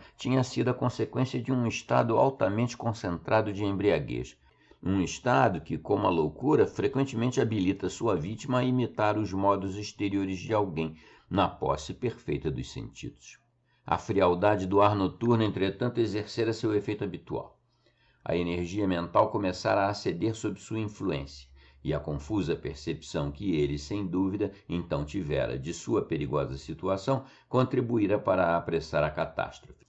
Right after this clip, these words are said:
Ele agora estava inteiramente insensível,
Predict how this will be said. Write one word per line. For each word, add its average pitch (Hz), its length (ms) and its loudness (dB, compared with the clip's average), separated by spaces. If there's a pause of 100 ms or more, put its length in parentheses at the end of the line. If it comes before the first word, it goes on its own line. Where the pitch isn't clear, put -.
(300)
Ele 101 160 2
agora 98 320 4
estava 95 300 0
inteiramente 104 640 -2
insensível, 92 800 -2